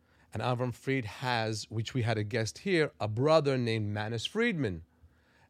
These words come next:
And Manis Friedman has a son called Benny Friedman. Okay. And then Avram Fried has, uh, uh, had, Avram Fried has a sister,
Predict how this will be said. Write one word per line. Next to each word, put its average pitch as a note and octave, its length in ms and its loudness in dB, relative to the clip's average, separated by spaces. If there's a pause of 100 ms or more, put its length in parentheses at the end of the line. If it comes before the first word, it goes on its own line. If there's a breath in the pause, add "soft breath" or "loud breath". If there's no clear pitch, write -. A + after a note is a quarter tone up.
(160 soft breath)
And G#2+ 360 -4 (460 soft breath)
Manis B2 280 2
Friedman G3 260 2
has B2 180 2
a A2+ 60 0
son A#2+ 400 2
called A2 440 -2
Benny F3+ 300 4
Friedman. F#2+ 580 0 (580 soft breath)
Okay. G#2+ 460 2 (240 loud breath)
And A#2 180 2
then A#2 200 0
Avram C3+ 360 2
Fried F#3 460 0 (160 soft breath)
has, A#2+ 580 0 (600 soft breath)
uh, A2 260 0 (180)
uh, A2+ 520 0 (100)
had, B2 380 -2 (400)
Avram A#2+ 320 2
Fried D#3 380 0 (160)
has A#2 220 -2
a A#2+ 60 -2
sister, A#2+ 640 -2